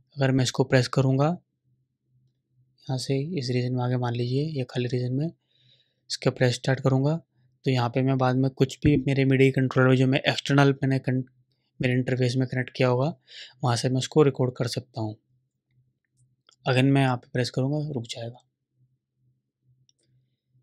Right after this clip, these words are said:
इस टूल का मतलब है साइकिल मोड। जो आप ये हल्का सा देख पा रहे हैं पार्ट,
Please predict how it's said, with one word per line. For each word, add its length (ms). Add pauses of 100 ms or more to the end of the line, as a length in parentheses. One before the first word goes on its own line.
(320)
इस 220
टूल 160
का 120
मतलब 380
है 160 (380)
साइकिल 520
मोड। 160 (1800)
जो 240
आप 140
ये 80
हल्का 300
सा 120
देख 280
पा 100
रहे 120
हैं 100
पार्ट, 320